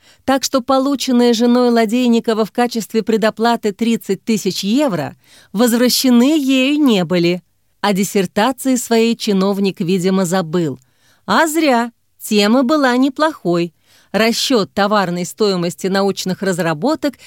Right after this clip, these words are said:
в сфере высоких технологий. Богомолов и Ладейников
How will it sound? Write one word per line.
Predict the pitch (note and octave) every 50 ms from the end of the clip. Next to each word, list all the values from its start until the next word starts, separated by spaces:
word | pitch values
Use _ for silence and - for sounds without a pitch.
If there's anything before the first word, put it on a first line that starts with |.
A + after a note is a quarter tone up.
| - -
в | _ -
сфере | - - - A3+ A#3+ C4 D4+ D#4+ E4
высоких | D#4+ E4+ D#4 - - C4 B3 A#3+ C4+ C#4 -
технологий. | - - C4 - - D4+ D4+ D4 A3+ F3 E3 D3 C#3 E3 D#3+ D#3+ - _ _ _ _ _ _ _ _ _ _ _ _ _ _ _ _ -
Богомолов | F3+ G3+ A3 F#3+ A3+ A#3 A3+ A3+ A3 G3+ F3 E3+ - -
и | F#3+
Ладейников | F3+ F3 F3 E3+ E3 B3 C#4+ D4 D4 C#4 C4+ B3 - B3+ A#3+ -